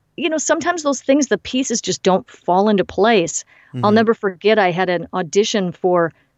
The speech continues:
Speaker 1: Star Search of all things.
Speaker 2: <laughs>
Speaker 1: And
Speaker 2: Oh
Speaker 1: the
Speaker 2: my
Speaker 1: guy
Speaker 2: goodness.
Speaker 1: who, who signed us at B M G was the t-, was the guy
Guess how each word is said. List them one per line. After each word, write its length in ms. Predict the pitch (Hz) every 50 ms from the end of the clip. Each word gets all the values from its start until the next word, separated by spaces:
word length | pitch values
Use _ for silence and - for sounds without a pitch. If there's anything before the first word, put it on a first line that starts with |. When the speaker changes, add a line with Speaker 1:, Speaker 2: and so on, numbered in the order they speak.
| _ _
Speaker 1:
Star 540 | - - - - - 240 220 240 269 330
Search 300 | 311 - - 208 180 -
of 100 | 185 156
all 160 | 175 170 165 156
things. 520 | - - 175 165 165 165 165 151 - - _
Speaker 2:
<laughs> 60 | _ 190 208 - -
Speaker 1:
And 120 | - 214 214
Speaker 2:
Oh 20 |
Speaker 1:
the 140 | 220 180 -
Speaker 2:
my 80 | - 104
Speaker 1:
guy 240 | - 214 226 247 262 285
Speaker 2:
goodness. 100 | 262 240
Speaker 1:
who, 260 | 262 247 226 208 - - _ _
who 80 | 240 220
signed 480 | - - - - 214 220 247 269 262
us 160 | 226 202 -
at 140 | 208 175 -
B 160 | - 220 220
M 140 | 220 196 190
G 460 | 151 147 190 240 254 233 185 170 165 - _ _ _ _
was 300 | 202 208 269 262 226 -
the 140 | - 254 - - _ _ _ -
t-, 80 | 277 -
was 240 | 226 240 302 254 -
the 100 | - 254
guy 340 | - - 254 254 269 285